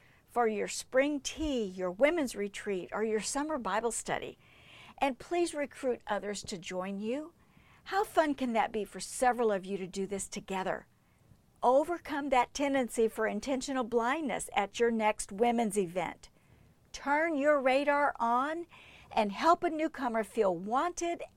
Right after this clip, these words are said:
and included. Trust Jesus to help you do that. Then watch what he does. Well, when the Holy Spirit gives you opportunity to talk to anyone about Jesus,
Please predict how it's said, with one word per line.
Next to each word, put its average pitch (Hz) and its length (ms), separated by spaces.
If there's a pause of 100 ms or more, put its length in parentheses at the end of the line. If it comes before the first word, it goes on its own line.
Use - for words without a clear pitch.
and 277 360
included. 233 720 (640)
Trust - 380
Jesus 202 440
to 202 100
help 214 220
you 208 120
do 202 200
that. - 380 (460)
Then 165 320
watch 160 340
what 214 140
he 208 140
does. - 680 (1000)
Well, 185 560 (400)
when 208 160
the 202 60
Holy 220 260
Spirit 262 560
gives 190 280
you 214 140
opportunity 269 840
to 226 120
talk 220 300
to - 120
anyone 233 320
about 247 280
Jesus, 185 480